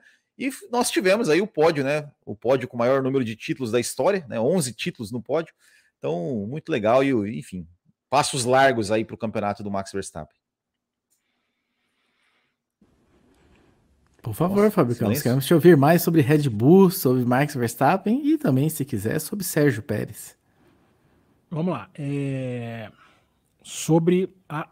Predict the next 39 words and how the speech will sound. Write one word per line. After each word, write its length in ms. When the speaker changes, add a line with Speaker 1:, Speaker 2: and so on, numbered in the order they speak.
Speaker 3:
Red 300
Bull 160
primeiro, 360
né? 140
É, 300
a 140
prova 460
acaba 420
essa 180
confusão 540
toda 280
de 100
bandeira 320
vermelha, 680
de, 160
de 120
vale, 360
não 100
vale, 420
de 140
vai 280
e 20
volta, 480
de 80
para, 240
não 100
para. 460
É, 300
eu 140
acho 180
que 60
isso 600
acaba 320
servindo 320
como 180
uma 140
certa 360
camuflagem, 800
né? 160